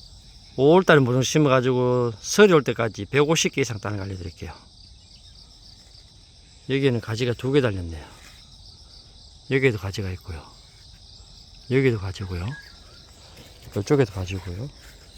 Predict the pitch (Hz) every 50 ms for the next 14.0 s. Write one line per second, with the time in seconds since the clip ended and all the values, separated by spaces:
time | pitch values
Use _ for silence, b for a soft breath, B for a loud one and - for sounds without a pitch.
0 | - - 113 127 127 127 120 - 92 95 95 - - 110 104 113 131 160 151 -
1 | - - - - - - - - - - - - - - - - - - - -
2 | - - - B B B B B B B B B - - 127 123 113 104 104 98
3 | 98 - 104 101 98 110 127 135 180 214 - - 254 226 165 131 117 104 92 117
4 | 120 123 190 175 147 - 127 113 - 113 113 120 143 226 247 294 202 139 104 -
5 | - - 92 90 - - - - - - - B B B B B B B B B
6 | B B B B B B B B B B - - - - - - 202 247 - 247
7 | 180 170 139 110 98 139 160 170 135 131 120 117 104 87 82 82 104 170 233 -
8 | - 208 175 190 185 170 139 123 117 117 120 120 113 101 95 95 85 73 B B
9 | B B B B B B B - - - - - - B B B B B B B
10 | B B B - 131 139 156 185 240 285 269 226 185 208 214 208 180 185 165 156
11 | 151 165 151 - - 156 165 180 165 139 117 131 120 131 127 113 107 98 92 87
12 | 85 b b b b b b b - - 139 131 127 135 156 165 185 190 185 185
13 | 175 - - - 294 285 254 185 - 143 - - 117 117 117 113 113 98 92